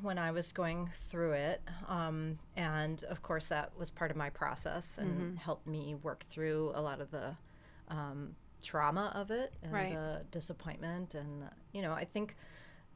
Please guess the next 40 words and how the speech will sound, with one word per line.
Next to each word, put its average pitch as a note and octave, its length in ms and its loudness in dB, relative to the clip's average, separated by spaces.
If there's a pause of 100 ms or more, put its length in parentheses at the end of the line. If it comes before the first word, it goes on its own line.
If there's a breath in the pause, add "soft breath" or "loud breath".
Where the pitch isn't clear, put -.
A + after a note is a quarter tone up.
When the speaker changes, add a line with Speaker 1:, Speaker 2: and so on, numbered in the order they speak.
(400)
Speaker 1:
um, D#3+ 580 0 (560)
for G3+ 140 2
me, F#3 300 6
that, D#3 300 4
that's F#3 260 2
always E3 380 6
how D3+ 160 2
I C#3+ 100 0
am. C#3 280 0
I C#3 60 -4
mean, D3+ 160 -2
that's C#3 160 -4
how C#3+ 240 -2
I C#3 180 0 (220)
get D#3 200 0
my C#3+ 120 -2
feelings D3+ 440 -2
out, C#3+ 400 0
and D3+ 160 -2
that's D3 160 -6
how D3 120 -4
I C3+ 100 -4
process D3 540 -4
through D3 220 -6
things. D3+ 560 -8 (300)
Speaker 2:
Okay. F#3 200 -2
Speaker 1:
And D#3+ 200 2
then C#3+ 160 -2
I - 260 -6
just, - 260 -4 (180)
you F3+ 120 -2
know, D3 140 -2 (260)
being F3+ 240 2
able D#3+ 240 0
to E3 160 -6
offer D#3 320 0
that D3 280 -2
to E3+ 160 -2
other D3 200 0
women. D3+ 400 -2